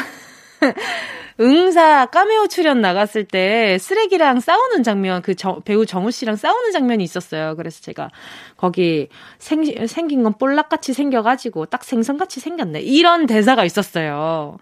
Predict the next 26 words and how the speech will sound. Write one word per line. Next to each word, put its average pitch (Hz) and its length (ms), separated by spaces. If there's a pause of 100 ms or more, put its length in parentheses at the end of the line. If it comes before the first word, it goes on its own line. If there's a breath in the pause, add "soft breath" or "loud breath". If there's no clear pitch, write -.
(300 loud breath)
그래서 302 320
제가 175 220
그때 190 200
볼락을 339 420
찾아봤거든요. 214 840 (440 loud breath)
볼락이 427 460
진짜 427 420
못생겼더라고요. 202 1160 (300 loud breath)
원래 302 220
볼락을 453 440
알고 226 280
있었는데 214 600
그 202 120
매운탕으로 294 560
많이 190 240
들어가잖아요. 185 760
근데 220 280 (560 loud breath)
못생긴 339 420
생선이 269 380
진짜 - 200
맛있긴 - 460
하더라고요. 170 640 (360 soft breath)
그냥, 240 380 (520)
그냥 285 220
한번 247 160
말씀드려봤어요. 165 720